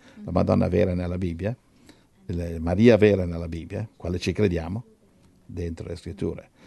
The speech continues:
Furono uccise dentro il loro santuario, quindi dentro le loro chiese cattoliche e delle chiese protestanti che tanto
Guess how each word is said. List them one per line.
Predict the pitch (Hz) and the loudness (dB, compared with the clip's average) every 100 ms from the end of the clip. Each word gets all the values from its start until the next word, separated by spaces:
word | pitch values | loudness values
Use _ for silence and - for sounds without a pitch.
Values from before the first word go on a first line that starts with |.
| - | -20
Furono | - 226 254 254 | 4 6 6 4
uccise | - 269 233 208 | 4 4 6 6
dentro | 185 240 247 240 | 6 6 6 4
il | 233 | 4
loro | 202 | 4
santuario, | 190 208 247 220 | 4 4 4 4
quindi | 156 190 147 | 4 4 6
dentro | 156 190 165 | 4 4 6
le | |
loro | 143 117 | 6 6
chiese | 151 135 | 4 4
cattoliche | 104 95 165 214 226 | 2 2 6 6 6
e | 185 | 4
delle | 123 110 | 4 4
chiese | 113 117 113 | 4 4 2
protestanti | 110 104 101 117 127 117 - - - | 2 0 0 2 4 2 -2 -10 2
che | 143 135 | 4 6
tanto | 143 147 147 123 131 120 | 4 4 4 4 6 6